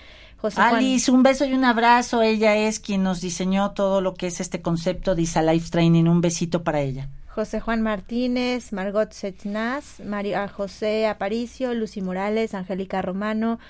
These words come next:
Speaker 1: Lupita Espinosa, Fernando García, Mónica Castañeda, Guadalupe
Speaker 2: Fer, un
Speaker 1: Jaramillo,
Speaker 2: abrazote.
Speaker 1: Armando Torres, Gloria Preciado, José Pérez, Juan José Bretón, Norma Franco, Félix Cancino,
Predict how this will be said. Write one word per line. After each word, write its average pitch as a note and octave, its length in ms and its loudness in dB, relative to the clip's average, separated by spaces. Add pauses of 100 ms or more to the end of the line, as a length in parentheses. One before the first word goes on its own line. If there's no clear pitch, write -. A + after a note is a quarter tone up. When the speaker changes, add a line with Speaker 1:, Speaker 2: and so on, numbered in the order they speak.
(300)
Speaker 1:
Lupita B3 320 -2
Espinosa, G#3+ 540 -2
Fernando G3 400 -6
García, A3 640 -2 (420)
Mónica A3 340 0
Castañeda, A3 960 0
Guadalupe G3+ 720 -2
Speaker 2:
Fer, G3+ 380 6
un G#3+ 100 8
Speaker 1:
Jaramillo, G#3 60 8
Speaker 2:
abrazote. F#3+ 720 4 (380)
Speaker 1:
Armando G#3+ 440 0
Torres, A#3 480 0
Gloria G#3+ 300 2
Preciado, A3 760 2
José G#3 280 -8
Pérez, G#3+ 520 0
Juan G3 160 -10
José G3+ 260 -6
Bretón, G#3+ 560 0
Norma F#3+ 320 -6
Franco, G#3+ 440 -2
Félix F#3+ 360 -6
Cancino, A3+ 840 -4